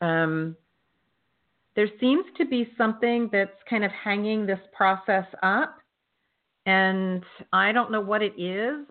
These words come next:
but, um, the month of December is the only month showing up for me when I ask this question on your behalf. Do you have something that you know might be interfering with the process moving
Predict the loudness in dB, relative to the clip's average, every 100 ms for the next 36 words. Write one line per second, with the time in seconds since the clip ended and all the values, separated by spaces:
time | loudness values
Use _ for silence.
0 | 0 4 4 0 -8 -6 0 2 2 2
1 | 0 -4 -6 -10 _ _ _ _ _ _
2 | _ _ _ _ _ _ _ -2 2 2
3 | 0 0 0 -2 -4 -4 -4 0 0 0
4 | -2 -10 -8 -6 -4 -2 -2 -4 -6 -4
5 | -4 -4 -4 -4 -4 -2 0 2 2 2
6 | 0 0 0 2 0 0 -4 -14 _ -2
7 | -2 -2 -6 -4 -4 -6 -6 -4 -4 -4
8 | -8 -6 -4 -4 -4 -12 _ -20 -20 -20
9 | -2 2 2 2 2 2 0 -2 -2 -2
10 | -2 -2 -4 -4 -4 -2 0 0 0 -2
11 | -4 -4 -6 -4 -2 -4 -6 -4 -4 -6
12 | _ -4 0 0 0 -2 -4 -6 0 2
13 | 2 0 -2 -2 -6 -4 -4 -4 -6